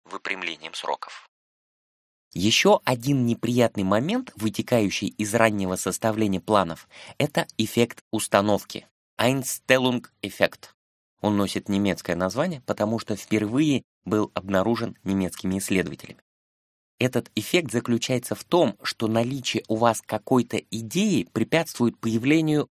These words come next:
лучшей идеи. Это было описано в работе две тысячи восьмого года Белолик, Маклеод, Гобет. В итоге, составляя план на ранних этапах,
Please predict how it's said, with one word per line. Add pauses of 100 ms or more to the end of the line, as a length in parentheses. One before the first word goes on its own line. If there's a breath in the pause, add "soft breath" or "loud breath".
лучшей (160)
идеи. (360)
Это
было (120)
описано (100)
в
работе
две
тысячи
восьмого
года (340)
Белолик, (200)
Маклеод, (160)
Гобет. (680)
В
итоге,
составляя
план
на
ранних
этапах,